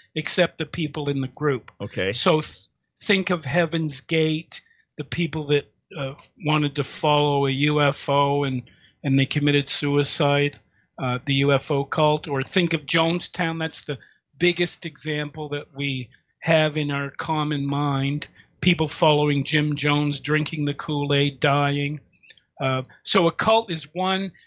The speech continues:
Speaker 1: used for a group that's really, really, really wacko. And then it's also used in Christian circles of a group that claims to be Christian, but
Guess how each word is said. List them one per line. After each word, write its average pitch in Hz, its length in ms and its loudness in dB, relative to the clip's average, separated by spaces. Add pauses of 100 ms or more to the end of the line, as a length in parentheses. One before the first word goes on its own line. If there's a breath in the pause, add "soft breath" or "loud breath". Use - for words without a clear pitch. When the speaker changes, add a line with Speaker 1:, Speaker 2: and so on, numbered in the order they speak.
(100)
Speaker 1:
used 190 400 -4
for 220 220 -2
a 196 80 2
group 160 580 -2
that's - 300 -6
really, 156 440 2
really, 156 640 0
really 147 880 0 (400)
wacko. 156 800 -4 (1300)
And 160 180 -4
then 170 340 2 (120)
it's - 240 -6
also 240 400 2
used 185 420 -4
in 156 120 -4
Christian 196 560 -4
circles 135 720 -6 (480 soft breath)
of 147 180 0
a 151 60 0
group 180 420 2
that - 180 -2
claims 196 580 0
to 202 100 -8
be 180 160 -6
Christian, 135 800 -6 (720)
but 160 200 0